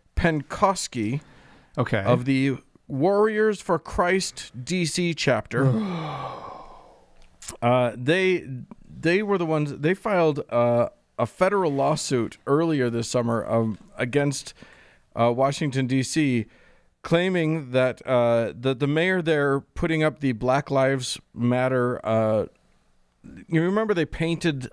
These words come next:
Speaker 1: the road that leads up to
Speaker 2: Yeah.
Speaker 1: the White House
Speaker 2: Yeah.
Speaker 1: with Black Lives Matter, which was a brilliant bit of trolling
Speaker 2: <laughs>
Speaker 1: on, uh, on Mayor Muriel Brown, Bra-, Bowser's, uh, part.
Speaker 2: Right.
Speaker 1: Uh, these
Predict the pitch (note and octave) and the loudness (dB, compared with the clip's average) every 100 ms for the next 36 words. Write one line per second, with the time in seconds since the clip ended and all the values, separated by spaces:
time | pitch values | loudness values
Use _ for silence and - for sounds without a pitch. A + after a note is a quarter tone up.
0 | - A#2+ B2+ C3 C3+ C#3+ B2+ C3+ G2+ B2 | -12 -4 0 2 2 2 0 -4 -2 -4
1 | A#2+ B2+ A2+ F3 - A2+ A#2 A2 A2+ B2 | 0 -2 2 2 4 2 0 0 0 0
2 | - - - C#3+ C#3+ B2+ - C3 C3 B2+ | -2 -8 0 0 4 2 2 0 0 0
3 | B2+ A2+ A#2 A#2 B2+ D3 - F#3+ E3+ - | 0 0 -2 0 0 0 0 2 2 -2
4 | - - - D#3 C3+ F3+ G#3+ F3+ C3 C#3 | -6 0 2 2 2 2 4 0 0 0
5 | B2 A2+ - A2 G#2 G2 G2+ - - - | 0 0 -2 0 0 -2 -2 -4 -6 2
6 | F3 - - A2 A2+ A2 - A2 G#2+ D2+ | 2 2 0 2 2 0 -2 0 0 0
7 | A#2 A#2+ A#2 A#2 A#2+ A#2+ A#2+ A#2 A2 A#2 | 2 2 2 2 2 2 2 0 -2 -2
8 | A2 A2 - A2+ A2+ A#2+ - A#2+ - - | 0 0 -4 -10 0 0 0 -8 -8 0
9 | C#3 D#3 C3+ B2 G#2+ G#2 - _ G#2 G2+ | 2 2 0 -2 -4 -6 -10 _ -2 -2
10 | F#2+ G#2 F#2+ F#2+ - - - F#2+ D#2+ - | -2 -2 0 -2 -8 -14 -4 -2 -2 -6
11 | _ - _ _ - - - - - - | _ -20 _ _ -20 -20 -20 -20 -20 -20
12 | _ - A#2+ B2 C3 C#3 A3+ A#3 | _ 2 2 2 0 0 0 0